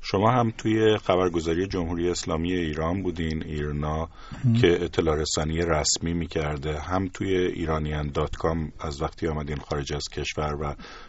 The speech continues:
Speaker 1: شروعش کردین فعالیت داشتین. این دوتا تجربه رو چجوری با هم دیگه مقایسه می‌کنی؟
Speaker 2: دبیرستانم در آمریکا و آلمان تموم کرده بودم و سال هزار و سیصد و پنجاه و نه برگشتم ایران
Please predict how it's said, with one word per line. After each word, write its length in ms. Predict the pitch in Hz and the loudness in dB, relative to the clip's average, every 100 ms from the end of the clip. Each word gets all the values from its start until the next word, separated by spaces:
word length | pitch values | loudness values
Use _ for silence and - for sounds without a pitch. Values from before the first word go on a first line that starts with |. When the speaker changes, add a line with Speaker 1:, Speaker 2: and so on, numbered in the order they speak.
| - | -12
Speaker 1:
شروعش 420 | - 73 76 73 | -6 -2 0 0
کردین 440 | - 73 71 76 71 | -2 -2 -2 -4 -2
فعالیت 600 | 76 71 76 71 69 71 - | -2 -2 -4 -6 -6 -6 -6
داشتین. 340 | 67 - 67 - - - - - - | -6 -4 -6 -6 -16 -20 -20 -20 -4
این 140 | 120 120 | 2 6
دوتا 240 | 117 107 | 6 4
تجربه 500 | 95 87 82 87 92 | 4 4 4 4 6
رو 80 | 101 | 6
چجوری 380 | - 85 82 87 | 2 0 2 2
با 140 | 87 | 2
هم 200 | 80 71 | 2 -2
دیگه 340 | 73 78 78 73 | -2 0 0 -2
مقایسه 520 | 80 78 78 76 78 | -2 -2 -2 -2 -4
می‌کنی؟ 360 | 71 69 71 67 - - _ 120 | -4 -4 -4 -6 -10 -20 _ 4
Speaker 2:
دبیرستانم 560 | 110 107 - 120 123 | 6 6 4 4 6
در 160 | 117 113 | 6 6
آمریکا 480 | 110 104 120 113 107 | 4 4 4 4 4
و 80 | |
آلمان 480 | 104 - 107 101 113 | 2 2 4 4 4
تموم 280 | - 107 117 | 2 4 4
کرده 340 | 143 131 120 | 4 2 2
بودم 460 | 113 117 120 117 110 98 | 2 4 4 4 2 0
و 180 | 104 104 | 0 0
سال 300 | - 113 113 | 2 2 4
هزار 380 | 104 101 104 110 | 4 4 4 4
و 100 | 101 | 2
سیصد 280 | - 101 104 | 0 -2 -2
و 80 | 104 | -2
پنجاه 480 | - 98 95 101 92 | 0 2 2 2 0
و 320 | 92 90 92 82 - - 113 | 0 0 -2 -6 -14 2 10
نه 340 | 120 139 165 - - - - 120 | 12 12 8 2 -12 -20 -8 0
برگشتم 480 | 110 107 110 107 98 | 0 2 0 2 2
ایران 240 | 90 | 0